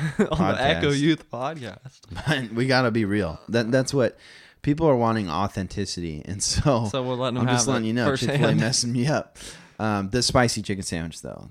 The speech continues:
Speaker 2: the regular one's fine. So with that, I'm gonna pick In-N-Out
Speaker 1: Yeah, well, that's
Speaker 2: as
Speaker 1: fine,
Speaker 2: my
Speaker 1: yeah.
Speaker 2: first.
Speaker 1: I was gonna pick it 'cause that's our spot. That's Echo Youth's spot after every Wednesday.
Speaker 2: Yeah, it is.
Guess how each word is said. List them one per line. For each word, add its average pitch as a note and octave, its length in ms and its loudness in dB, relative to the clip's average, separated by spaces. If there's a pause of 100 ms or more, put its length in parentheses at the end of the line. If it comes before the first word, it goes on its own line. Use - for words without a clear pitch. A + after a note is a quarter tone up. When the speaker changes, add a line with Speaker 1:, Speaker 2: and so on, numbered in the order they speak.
Speaker 2:
the F#2+ 120 -6
regular F#2+ 320 -2
one's C#2+ 320 -10
fine. - 320 -16 (260)
So G2+ 360 -4 (300)
with A#2+ 180 -6
that, A#2 360 -2
I'm A2+ 100 -2
gonna B2 140 -2
pick A2+ 200 -4
In-N-Out G#2+ 520 0 (840)
Speaker 1:
Yeah, B2 220 -6
well, A#2 100 -6
that's F#2+ 200 -2
Speaker 2:
as G#2 80 -2
Speaker 1:
fine, G#2+ 120 -4
Speaker 2:
my F#2 140 -2
Speaker 1:
yeah. G2+ 60 -2
Speaker 2:
first. A2+ 520 -8 (380)
Speaker 1:
I E3 180 6
was E3+ 160 0
gonna G#3+ 200 6
pick G#3+ 200 2
it G#3+ 220 0
'cause D#3 120 -4
that's D#3 200 0
our D#3+ 140 2
spot. A#2 580 0
That's D3 240 0
Echo D3+ 220 2
Youth's C#3+ 280 0
spot B2+ 340 -2
after A#2 300 -4
every A#2 280 -2
Wednesday. G#2+ 500 -6 (300)
Speaker 2:
Yeah, F#2+ 200 -6
it E2 60 -10
is. F2+ 320 -16